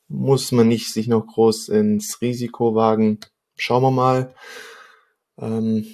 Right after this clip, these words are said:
ja, wo es voll hingeht und dann halt mit Fokus auf nächste Woche, zweite Septemberhälfte, eher schwieriger auf jeden Fall als die erste, das nur am Rande bemerkt. Aber insgesamt, es bleibt ein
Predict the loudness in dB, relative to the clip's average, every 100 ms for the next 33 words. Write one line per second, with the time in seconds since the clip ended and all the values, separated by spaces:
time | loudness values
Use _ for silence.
0 | -20 _ -2 -2 -2 -8 -2 0 2 4
1 | 6 6 4 6 6 6 2 2 2 -2
2 | -4 -14 _ -6 -2 2 2 2 0 -4
3 | -2 -2 -2 -4 -4 -4 -4 0 0 2
4 | 0 0 -8 _ _ _ _ _ _ _
5 | -20 -10 0 2 2 2 -2 -2 -2 0
6 | 2 0 0 0 0 -6 _ _ _ 2
7 | 4 4 2 -4 0 2 4 2 0 -2
8 | -4 -2 0 2 2 0 -2 4 4 4
9 | 2 2 2 -4 -2 -2 -2 -2 -2 -2
10 | -4 -4 -6 -8 -18 _ -20 -20 -20 -12
11 | 0 2 4 2 -2 -6 -4 -2 -4 -8
12 | -4 -4 -2 -4 -2 -2 -6